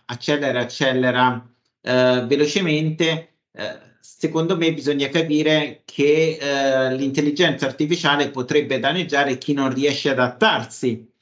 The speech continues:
alla, a un contesto in cui è, è parte delle nostre vite. Un po'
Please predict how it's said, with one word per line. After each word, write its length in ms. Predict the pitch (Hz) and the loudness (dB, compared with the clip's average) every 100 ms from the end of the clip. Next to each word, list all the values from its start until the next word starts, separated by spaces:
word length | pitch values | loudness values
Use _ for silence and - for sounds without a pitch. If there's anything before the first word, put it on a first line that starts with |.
| _ _ - | _ _ 2
alla, 760 | 131 131 131 131 131 131 127 | 2 4 0 0 2 2 0
a 80 | 135 | -4
un 100 | 131 | -2
contesto 420 | 180 165 110 - | -2 0 -4 -2
in 120 | 135 | -4
cui 440 | - 123 131 139 139 | -4 0 2 0 -2
è, 200 | 120 120 | -6 -6
è 100 | 117 | -2
parte 520 | 117 113 - 147 139 | 0 0 2 2 2
delle 300 | 120 113 117 | 0 0 0
nostre 640 | 120 120 117 - 120 113 113 | 0 -2 -4 -4 0 2 2
vite. 240 | 113 113 | 2 2
Un 140 | 117 | 2
po' 320 | 135 151 - | 2 0 -2